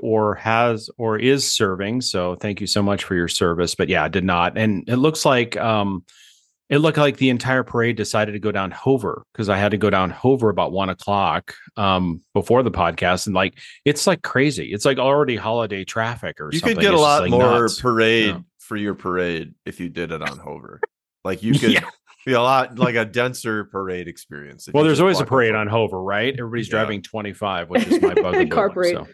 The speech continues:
Speaker 1: yeah.
Speaker 2: Well, it's that, yeah, it's, it's the same thing as on one nineteen. It's like,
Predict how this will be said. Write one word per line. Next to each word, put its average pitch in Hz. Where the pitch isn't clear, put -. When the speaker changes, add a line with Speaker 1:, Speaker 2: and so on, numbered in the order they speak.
Speaker 1:
yeah. -
Speaker 2:
Well, 233
it's 196
that, 175
yeah, 156
it's, 127
it's -
the 151
same 151
thing 127
as 113
on 95
one 98
nineteen. 90
It's 80
like, 87